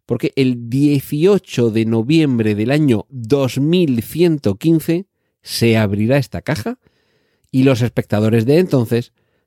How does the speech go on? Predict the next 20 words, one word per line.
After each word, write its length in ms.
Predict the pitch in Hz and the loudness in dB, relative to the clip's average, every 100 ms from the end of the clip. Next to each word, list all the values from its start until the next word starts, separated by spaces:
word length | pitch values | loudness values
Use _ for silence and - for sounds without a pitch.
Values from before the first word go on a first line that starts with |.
| _ - | _ -6
podrán 400 | 90 104 113 - - | -2 0 -2 -4 -8
ver 380 | 92 139 - _ _ _ _ _ _ | -2 0 -2 _ _ _ _ _ _
Cien 400 | - - 143 143 | -20 -2 2 4
años, 520 | 110 98 87 92 - _ _ | 2 0 -4 -8 -16 _ _
la 320 | 110 110 110 98 | -2 0 0 0
película 560 | 117 151 165 175 226 - _ _ _ _ _ | 0 0 0 -2 -2 -10 _ _ _ _ _
que 140 | 117 | 0
nunca 280 | 117 120 95 | 2 2 0
verás. 380 | 90 80 - _ _ _ | -2 -4 -12 _ _ _
Ellos 460 | - 151 92 78 - _ _ _ - | -2 0 -2 -6 -10 _ _ _ -18
sí 200 | - 95 | -8 -2
la 120 | 147 | 0
verán, 340 | 123 110 143 - _ _ _ _ _ _ _ | 2 0 -2 -8 _ _ _ _ _ _ _
pero 720 | 98 95 98 92 92 90 82 - | -2 0 2 2 0 -2 -4 -8
me 200 | 82 82 | -10 -8
temo 420 | 87 90 101 147 _ - | -4 -4 -4 -8 _ -12
que, 140 | 92 | -12
por 280 | - - 85 | -10 -12 -10
desgracia, 680 | 90 - 80 92 92 95 - _ _ _ _ _ _ - | -10 -6 -4 -2 -4 -6 -10 _ _ _ _ _ _ -10
ningunos, 800 | 98 95 90 113 123 113 135 | -6 -6 0 2 2 2 -2